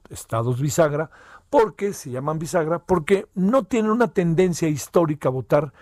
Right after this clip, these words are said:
generalmente por el mismo partido. Igual pueden votar por un candidato que por otro candidato sin importar el partido, a diferencia de estados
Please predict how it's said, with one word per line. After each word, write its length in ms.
generalmente 800
por 420
el 160
mismo 320
partido. 500
Igual 280
pueden 260
votar 320
por 260
un 100
candidato 520
que 120
por 160
otro 180
candidato 360
sin 160
importar 420
el 100
partido, 440
a 100
diferencia 420
de 60
estados 540